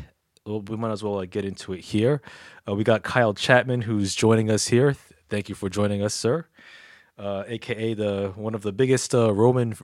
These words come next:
Reigns fans out there next to Adrian Price, but unfortunately, um, that might change in the coming weeks once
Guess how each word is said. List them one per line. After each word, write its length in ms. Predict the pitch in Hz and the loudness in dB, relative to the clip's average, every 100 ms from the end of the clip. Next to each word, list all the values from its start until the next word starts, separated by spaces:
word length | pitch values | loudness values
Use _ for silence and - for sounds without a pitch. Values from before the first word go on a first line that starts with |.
| - | -2
Reigns 400 | 107 135 139 - | 0 0 -2 -6
fans 560 | - 110 110 120 120 - | -4 -2 0 0 -4 -2
out 260 | 104 101 - | -2 -2 -2
there 240 | 98 107 | 0 0
next 240 | 95 95 | -2 -8
to 100 | - | -8
Adrian 400 | 95 98 92 90 | -6 -6 -6 -6
Price, 380 | 82 123 117 117 | -2 0 0 -2
but 180 | - 92 | -4 -6
unfortunately, 960 | 87 - 107 107 - 101 98 98 98 95 - - - - | -6 -6 -4 -4 -6 -8 -6 -6 -6 -8 -14 -18 -20 -18
um, 380 | - 95 95 92 | -8 -4 -4 0
that 200 | 127 135 | 2 2
might 220 | 120 117 | 2 0
change 320 | - 123 110 | -2 -4 -4
in 80 | 101 | -4
the 60 | 95 | -6
coming 360 | - 101 92 | -6 -6 -4
weeks 380 | 95 127 123 - | -2 -2 -2 -8
once 540 | 92 98 101 98 - | -4 -2 -2 -4 -8